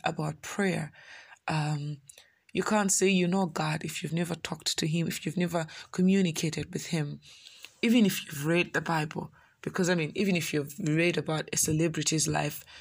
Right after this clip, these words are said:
on, let's say, a magazine, about their life, or even on the internet, you've read about everything about their life,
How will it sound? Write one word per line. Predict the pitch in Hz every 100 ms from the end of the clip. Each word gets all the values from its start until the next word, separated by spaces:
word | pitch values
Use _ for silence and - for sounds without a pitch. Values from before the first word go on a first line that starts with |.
| - - _ 160
on, | 156 147 -
let's | 170 170 -
say, | 165 160 151 -
a |
magazine, | 151 147 156 156 147 147 147 - - -
about | 165 160 156
their | 160
life, | 156 175 175 175
or | - -
even | 311 269
on | 202 175
the |
internet, | - 214 - 156 151 -
you've | 170 160
read | 190
about | 190 180 - -
everything | 262 214 220 - 190
about | 185 165 156
their | -
life, | - - -